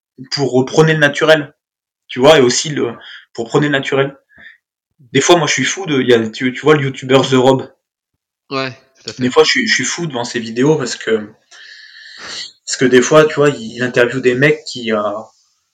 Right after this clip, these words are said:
Speaker 1: qui, euh, tu sais, pour eux, c'est, c'est une évidence. Tout le monde est chargé, tu vois, euh, dans le sport de haut niveau. Ça, c'est, je trouve ça insupportable.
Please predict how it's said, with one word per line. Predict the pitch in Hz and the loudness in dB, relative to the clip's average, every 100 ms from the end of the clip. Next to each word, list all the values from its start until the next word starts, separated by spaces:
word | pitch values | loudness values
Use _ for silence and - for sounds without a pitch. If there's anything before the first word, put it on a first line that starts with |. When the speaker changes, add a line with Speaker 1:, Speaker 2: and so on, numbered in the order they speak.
| _ _ _ _ _ _ _ _ - - | _ _ _ _ _ _ _ _ -20 -14
Speaker 1:
qui, | - 127 117 | -14 -12 -6
euh, | 113 110 107 104 107 _ _ _ _ _ _ _ _ _ _ _ _ _ _ _ _ _ _ _ _ _ _ _ _ _ | -4 -4 -8 _ _ _ _ _ _ _ _ _ _ _ _ _ _ _ _ _ _ _ _ _ _ _ _ _ _ _
tu | - | -10
sais, | 151 | -8
pour | 139 131 160 | -2 2 4
eux, | |
c'est, | 165 - 120 113 | 2 -2 -2 -2
c'est | 107 123 | -2 -4
une | 120 | -2
évidence. | 131 127 139 165 - - | -2 0 2 2 2 -8
Tout | 139 | -4
le | 135 | 0
monde | 139 | 0
est | 127 | 2
chargé, | 135 - 160 | 0 0 -4
tu | - | -2
vois, | 123 131 120 | -2 0 -2
euh, | 107 107 - | -6 -12 -8
dans | 113 | -6
le | 107 | -6
sport | - 117 | -6 -6
de | 117 | -4
haut | |
niveau. | 120 135 151 - _ _ _ _ | -6 -4 -6 -8 _ _ _ _
Ça, | - 131 | -6 -4
c'est, | - 110 107 - | -4 -6 -8 -12
je | - | -16
trouve | - | -14
ça | 110 117 | -10 -8
insupportable. | 113 - 127 147 131 - | -8 -8 -6 -4 -4 -8